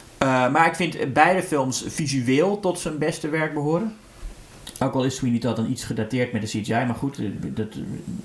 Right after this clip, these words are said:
het is nog steeds echt mooi ontworpen allemaal. En, eh, uiteindelijk, ja, kijk, het, het, het feit dat het een, eh, dat, dat je met Sweeney Todd echt iets unieks hebt, een serieuze horrormusical, met ook nog eens een van de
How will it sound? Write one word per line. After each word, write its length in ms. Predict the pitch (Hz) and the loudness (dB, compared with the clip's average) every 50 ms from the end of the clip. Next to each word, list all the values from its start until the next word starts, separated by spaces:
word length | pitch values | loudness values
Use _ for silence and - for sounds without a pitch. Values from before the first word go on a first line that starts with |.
| - - - - - - - - - - | -12 -18 -20 -18 -16 -14 -14 -14 -10 -8
het 120 | - 113 | -6 -2
is 100 | 131 123 | -2 -2
nog 100 | 113 120 | -2 -2
steeds 280 | - - 143 135 127 - | -2 0 0 0 0 0
echt 220 | - 117 113 - - 113 | -2 -4 -4 -4 -4 -2
mooi 340 | 120 123 127 127 123 117 | -2 0 2 2 2 2
ontworpen 440 | 107 101 104 110 123 131 160 156 165 | 0 0 0 0 0 0 0 0 -2
allemaal. 360 | 147 147 151 151 165 220 - - - - - - - - - - - - - - | -2 -2 -2 -2 -2 -4 -4 -8 -14 -14 -14 -14 -14 -16 -16 -18 -20 -12 -4 0
En, 360 | - 143 143 143 139 135 - - - | 2 4 4 4 2 0 -2 -2 -2
eh, 300 | - 127 127 123 120 - | 0 2 2 4 4 4
uiteindelijk, 480 | 107 117 - 107 127 131 127 117 - - | 4 4 4 4 4 4 2 2 -2 -4
ja, 380 | - 120 117 117 117 104 - - - - | 0 2 4 4 4 2 0 -4 -6 -2
kijk, 300 | - 123 123 - - - - - - - - | 0 0 0 -2 -6 -14 -16 -20 -18 -10 -6
het, 240 | - - 113 - - - - | -4 -4 -4 -6 -8 -14 -10
het, 580 | - - - - - - - - - - - - | -8 -8 -6 -6 -6 -6 -6 -4 -4 -2 -2 -2
het 140 | 151 - | -2 0
feit 200 | - 165 151 151 | 2 2 2 2
dat 100 | 143 143 | 2 -2
het 120 | 131 117 131 | -4 -2 -2
een, 240 | 131 123 123 123 120 - | 0 0 0 -2 -2 -4
eh, 160 | 165 165 170 - - 104 - | -4 -6 -6 -6 -6 -8 -6
dat, 240 | - 120 123 117 - | -4 -2 -2 -2 -2
dat 160 | 131 117 - | -2 -2 -2
je 60 | 135 | 0
met 180 | 127 123 120 - | 0 0 0 -2
Sweeney 220 | - 139 135 123 | -2 -2 -2 0
Todd 160 | 127 135 135 - | 0 0 0 0
echt 140 | 135 - - | -2 -4 -4
iets 160 | - 117 - | -6 -4 -2
unieks 340 | - 120 120 147 190 - - | 0 0 2 2 2 0 0
hebt, 200 | 139 127 123 - | -2 -2 0 -2
een 120 | 123 120 | -4 -4
serieuze 640 | 120 - 135 120 120 131 135 139 143 139 139 123 - - | -2 -2 -2 0 2 2 2 2 0 0 0 -2 -2 0
horrormusical, 720 | 113 117 123 143 151 151 156 160 156 160 151 156 - 185 | 0 0 0 0 0 0 0 0 0 -2 -4 -2 -2 0
met 200 | 160 139 135 135 | 0 0 0 0
ook 140 | - 139 135 | 0 -2 0
nog 140 | 135 131 117 | 0 -2 -2
eens 260 | 117 113 - - - - - - - - | -4 -6 -6 -10 -12 -12 -14 -14 -12 -10
een 280 | - - 131 131 131 123 | -6 -2 0 0 0 0
van 200 | - 120 117 113 | 0 0 0 0
de 180 | 107 107 107 | 0 -2 -4